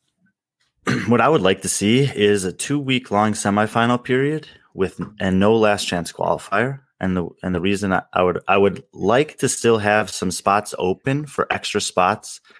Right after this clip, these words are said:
um, but not necessarily, like, like, I like the last chance qualifier spot idea because, as I've written about a lot this year, not all of the regions, I don't think all the regions,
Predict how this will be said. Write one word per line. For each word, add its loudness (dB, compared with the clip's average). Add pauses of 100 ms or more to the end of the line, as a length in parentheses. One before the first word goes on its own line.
(260)
um, 0 (400)
but -2
not 2
necessarily, 0 (280)
like, -2
like, -2
I 2
like 2
the 4
last 2
chance -2
qualifier 0
spot 0
idea -4 (600)
because, 2
as 0
I've 0
written 2
about -2
a -12
lot 0
this -12
year, -4
not 0
all 2
of -6
the -4
regions, -4 (180)
I 4
don't 2
think 0
all 4
the 0
regions, -4